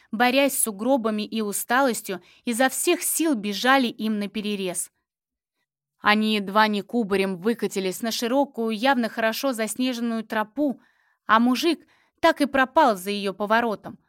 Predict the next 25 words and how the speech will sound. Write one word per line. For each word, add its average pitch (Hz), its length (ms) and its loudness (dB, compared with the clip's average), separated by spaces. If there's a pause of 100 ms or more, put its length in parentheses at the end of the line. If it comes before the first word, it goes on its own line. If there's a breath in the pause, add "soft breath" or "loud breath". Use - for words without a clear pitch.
(720)
Но 226 140 0
тут 294 240 2
же, 190 200 0 (240 loud breath)
будто 262 280 4
в 220 40 0
одночасье, 202 800 -2 (260)
прорвало 226 560 4
незримую 208 720 0
плотину 220 500 -2
безмолвия. 202 800 -4 (640)
С - 200 -6
севера 208 340 2
прозвучал 190 640 -4
стук - 360 -8
копыт, 185 480 -6 (600)
и 202 100 -8
к - 100 -12
измотанному 202 800 -2
отряду 180 640 -2 (320)
выехали 214 540 0
два 196 260 2
всадника. 160 720 -6 (640)
Они 196 260 2
натянули 190 500 0
поводья, 196 600 0